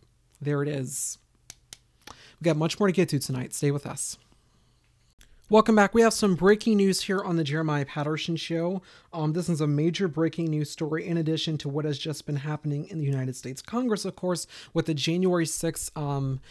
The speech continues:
uh, Insurrection Committee, um, of course, investigating the insurrection that took place in the United States Capitol last year. Uh, the Justice Department, of course, has been coinciding with that, essentially doing their own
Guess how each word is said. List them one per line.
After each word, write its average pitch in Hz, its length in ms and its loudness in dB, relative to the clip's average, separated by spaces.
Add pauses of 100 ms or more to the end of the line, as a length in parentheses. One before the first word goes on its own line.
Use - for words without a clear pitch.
(300)
uh, 127 260 -4 (640)
Insurrection 147 580 0
Committee, 151 480 -2
um, 135 320 -4
of - 160 -10
course, 156 240 -4
investigating 147 560 -2
the - 80 -6
insurrection 151 540 -4
that 139 80 -4
took 156 200 -4
place 151 240 -4
in 147 60 -4
the 143 80 -2
United 135 320 -2
States 139 240 -4
Capitol 143 440 -6
last 139 380 -6
year. 135 360 -4 (320)
Uh, - 80 -4
the 147 140 0
Justice 165 500 0
Department, 151 340 -2
of 139 60 -8
course, 156 300 -4
has 147 220 -4
been 143 200 -6
coinciding 165 720 -2
with 165 180 -2
that, 156 200 -6
essentially 156 440 -8
doing 147 220 -6
their 143 260 -8
own 165 320 -4